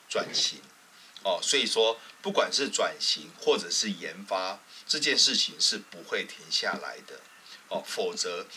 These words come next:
你面临的就是，哦，红海的竞争。我讲的不是 Foxconn 的红海，哦，而是那个 Red Sea，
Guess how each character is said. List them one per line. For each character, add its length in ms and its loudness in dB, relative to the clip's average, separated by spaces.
你 160 -6
面 340 0
临 120 -14
的 160 -12
就 160 -2
是， 260 0
哦， 240 2
红 320 -4
海 280 -4
的 120 -14
竞 320 -2
争。 180 -4
我 160 2
讲 200 0
的 80 -6
不 100 -12
是 140 -6
Foxconn 640 -2
的 80 -16
红 320 -10
海， 300 -8
哦， 300 -2
而 80 -4
是 200 0
那 100 -2
个 240 -2
Red 300 0
Sea， 380 0